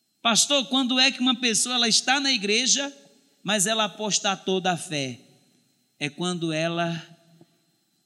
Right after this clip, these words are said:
vem para a casa de Deus, mas ela já não mais, ela já não mais aprecia a palavra. A palavra de Deus já não causa, causa efeito no coração.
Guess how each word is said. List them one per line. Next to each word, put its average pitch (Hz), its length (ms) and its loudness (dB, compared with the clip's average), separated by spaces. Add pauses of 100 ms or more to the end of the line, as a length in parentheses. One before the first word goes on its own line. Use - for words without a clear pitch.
(680)
vem 214 400 4
para 190 240 2
a 170 60 0
casa 170 340 0
de 143 140 -2
Deus, 170 920 0 (1300)
mas 156 240 2
ela 170 260 2
já 165 220 0
não 170 220 -4
mais, 160 920 0 (1300)
ela 165 160 -2
já 165 160 -2
não 175 160 -2
mais 165 1000 4 (880)
aprecia 196 1080 6
a 175 100 -2
palavra. 143 960 -4 (520)
A 151 80 -2
palavra 190 480 2
de 180 120 -4
Deus 185 280 -2
já 196 120 0
não 196 220 -4
causa, 185 480 -2
causa 185 440 0
efeito 180 600 -2
no 160 140 -8
coração. 151 760 0